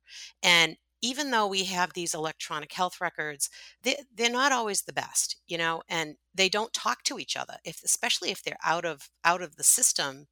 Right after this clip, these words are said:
that you're in as the primary care provider. And we know that, and what this study found was, if you have dementia, you're more likely to be on more drugs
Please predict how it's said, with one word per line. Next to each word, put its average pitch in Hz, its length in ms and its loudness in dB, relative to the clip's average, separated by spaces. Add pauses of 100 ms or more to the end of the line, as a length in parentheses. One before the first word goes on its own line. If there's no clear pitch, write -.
that 175 140 -4
you're 196 340 -2
in 156 160 2
as 156 140 -4
the - 80 -16
primary 147 400 -6
care 165 280 -6
provider. - 460 -8 (540)
And 208 160 2
we 220 120 -2
know 220 380 0
that, 156 420 4
and 175 160 -4
what 220 160 0
this 247 140 0
study 202 240 2
found 240 340 2
was, 147 240 -2 (800)
if - 160 -12
you 156 60 -6
have 175 280 0
dementia, 190 460 -4
you're 151 240 -8
more 160 300 -6
likely 156 460 -2
to 135 100 -12
be 135 160 -12
on 131 360 -6
more 151 240 -12
drugs 143 520 -6